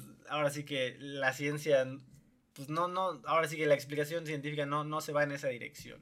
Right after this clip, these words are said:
¿no? Más bien, la hace a un lado, yo diría.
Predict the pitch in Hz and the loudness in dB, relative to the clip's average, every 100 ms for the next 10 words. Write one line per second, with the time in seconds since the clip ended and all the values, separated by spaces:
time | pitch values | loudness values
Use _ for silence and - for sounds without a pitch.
0 | 135 131 139 _ _ - - - _ _ | -20 -20 -20 _ _ -20 -20 -20 _ _
1 | 135 127 127 127 127 127 - _ _ _ | -10 -10 -6 -6 -6 -10 -20 _ _ _
2 | _ _ _ _ _ _ _ _ _ _ | _ _ _ _ _ _ _ _ _ _
3 | _ _ _ - 131 120 139 151 127 110 | _ _ _ -6 0 0 0 -6 -4 -4
4 | 117 127 123 123 120 123 - | -6 -8 -12 -10 -10 -10 -14